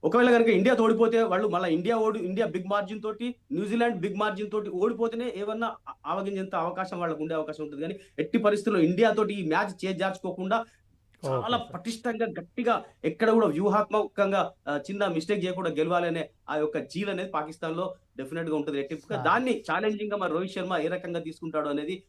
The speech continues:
Speaker 1: మనం రేపు వేచి చూడాల్సింది.
Speaker 2: వెంకటేష్ గారు, అలాగే గంభీర్ కోచ్గా బాధ్యతలు చేపట్టిన తర్వాత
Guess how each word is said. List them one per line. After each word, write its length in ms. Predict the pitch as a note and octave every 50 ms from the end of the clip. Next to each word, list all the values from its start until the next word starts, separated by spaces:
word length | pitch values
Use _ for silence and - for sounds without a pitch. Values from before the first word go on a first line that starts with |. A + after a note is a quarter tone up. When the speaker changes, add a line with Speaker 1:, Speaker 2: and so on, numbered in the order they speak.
| _ -
Speaker 1:
మనం 160 | B2+ C#3+ C#3+
రేపు 400 | C#3 D#3 E3+ E3+ E3+ E3+ C#3+ - - _ _ -
వేచి 120 | D3 E3+
చూడాల్సింది. 460 | E3+ - C3+ A#2+ G#2+ - - - D#2 - _ _ _ _ _ _ _ _ _ _ _ _ _ D3+
Speaker 2:
వెంకటేష్ 380 | D3+ D#3+ F3+ G#3 C4 C4+ A#3
గారు, 160 | A#3+ A#3+ G3+
అలాగే 580 | F3+ E3+ F3 F#3+ G3 F3+ D#3 C#3 C3 C3 C3 B2 A2+
గంభీర్ 400 | D3 D#3+ F#3 G#3 B3 C4+ C#4 C4
కోచ్గా 440 | G3+ - - G#3+ G#3+ G#3 A#3 G#3 A3
బాధ్యతలు 460 | F#3+ F#3 F#3 F#3 F3+ G3+ F#3+ G#3 G3
చేపట్టిన 380 | E3 F3+ E3+ D#3+ E3+ D#3 D#3 C#3+
తర్వాత 540 | C#3+ C3 C3 B2+ A#2+ - - A#2 A#2+ D#3